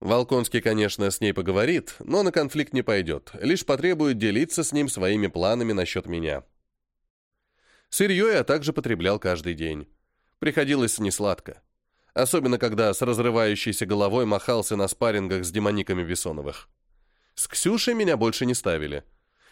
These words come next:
Я, конечно, спросил Кали, где моя женушка. Теща усмехнулась и ответила, что княжне требуется закрыть кое-какие дела перед лагерем.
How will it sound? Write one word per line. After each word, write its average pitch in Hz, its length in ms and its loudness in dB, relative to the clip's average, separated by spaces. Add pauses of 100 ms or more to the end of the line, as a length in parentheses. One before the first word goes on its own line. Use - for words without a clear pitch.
(160)
Я, 113 300 2
конечно, 107 440 2
спросил 123 480 0
Кали, 92 360 0
где 87 200 -2
моя 85 240 2
женушка. 127 600 -2 (420)
Теща 135 360 2
усмехнулась 117 680 0
и 107 40 2
ответила, 185 600 0
что 156 160 -2
княжне 98 580 0
требуется 208 560 -2
закрыть 165 440 -2
кое-какие 180 600 0
дела 98 320 0
перед 104 260 -2
лагерем. 76 540 -4